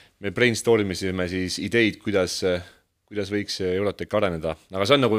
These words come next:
Eurotech enda suur, suur plaan, kus me võiksime kaks tuhat kolmkümmend olla, et siis tõesti mobiilsus oleks viiskümmend protsenti, see tundub väga hull number. See ongi väga hull number.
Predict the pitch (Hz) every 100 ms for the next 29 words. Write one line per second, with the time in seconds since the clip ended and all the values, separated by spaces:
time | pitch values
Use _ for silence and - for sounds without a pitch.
0 | 104 104 127 - 98 113 104 90 101 90
1 | 85 - _ - 104 85 101 90 90 90
2 | 90 90 90 87 92 85 92 87 87 92
3 | 82 78 - - 78 - 85 - 87 85
4 | 101 85 80 87 82 95 98 - 90 82
5 | 90 95 85 85 82 110 120 92 95 92
6 | 90 104 95 98 95 87 80 - - -
7 | 101 151 143 98 101 90 92 101 92 92
8 | 85 78